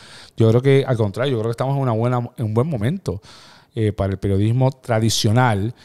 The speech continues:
y para el periodismo digital. Yo creo que, que el periodismo es bello, las, las comunicaciones es un mundo fascinante,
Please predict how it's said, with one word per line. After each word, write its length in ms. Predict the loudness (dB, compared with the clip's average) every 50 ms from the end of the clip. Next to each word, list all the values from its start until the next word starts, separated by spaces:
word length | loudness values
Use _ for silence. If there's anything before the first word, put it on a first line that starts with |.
| -20 -20 -20 _ _ -2
y 120 | -2 -2
para 180 | 0 0 -2 -2
el 40 | -4
periodismo 420 | -4 -4 -4 -4 -4 -4 -4 -2 -2
digital. 480 | 0 0 0 -2 -2 -4 -4 -4 -4 -2
Yo 100 | -2 0 2
creo 160 | 2 0 2
que, 340 | 2 2 2 2 0 -4 _
que 460 | -2 0 2 2 2 0 -2 -4 -6 _ -4
el 120 | -4 -2 0
periodismo 340 | 0 0 0 0 0 0 -2
es 100 | -2 -2
bello, 480 | -4 -4 -2 -2 0 0 0 0 -2 -6 -8
las, 320 | -6 -4 -4 -4 -4 -6
las 240 | -6 -4 -6 -6 -6
comunicaciones 840 | _ -10 -8 -6 -6 -6 -6 -6 -6 -4 -4 -2 -2 -2 -2 -2 -2 -2
es 60 | -2
un 140 | -2 -2 -2
mundo 200 | -4 -4 -4 -6
fascinante, 840 | -6 -6 -12 -10 -8 -8 -6 -4 -2 -2 -4 -4 -8 -10 -12 -12